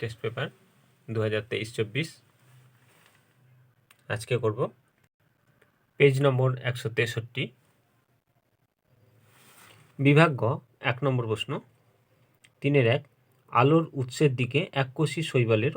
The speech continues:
অগ্রসর হওয়া এবং উদ্ভিদের কাণ্ডের শাখা প্রশাখার বৃদ্ধি, এই ঘটনা দুটির মধ্যে পার্থক্য কী? উত্তর, সাতরা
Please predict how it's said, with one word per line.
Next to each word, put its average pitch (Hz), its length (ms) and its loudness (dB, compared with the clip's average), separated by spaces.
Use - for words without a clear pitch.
অগ্রসর 135 480 0
হওয়া 110 180 2
এবং 113 160 2
উদ্ভিদের 147 440 0
কাণ্ডের 120 420 4
শাখা 127 320 -2
প্রশাখার 143 460 -2
বৃদ্ধি, 104 300 -2
এই 151 80 2
ঘটনা 120 380 0
দুটির 160 320 -4
মধ্যে 110 200 -2
পার্থক্য 117 380 -4
কী? 104 120 -6
উত্তর, 131 320 0
সাতরা 147 320 2